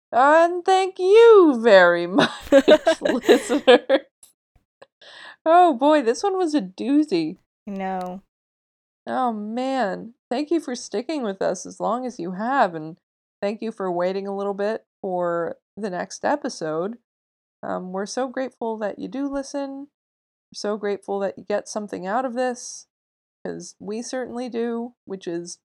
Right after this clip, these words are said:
Speaker 1: a little bit of escapism and also some,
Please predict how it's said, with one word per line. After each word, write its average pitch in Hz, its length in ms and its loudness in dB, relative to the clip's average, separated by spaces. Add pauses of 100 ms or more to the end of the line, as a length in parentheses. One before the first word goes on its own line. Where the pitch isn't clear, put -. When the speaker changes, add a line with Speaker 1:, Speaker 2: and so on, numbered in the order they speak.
(440)
Speaker 1:
a 196 180 -4
little 220 300 -4
bit 220 220 -2
of 190 280 -8
escapism 202 760 -6
and 175 140 -12
also 196 420 -6
some, 170 360 -14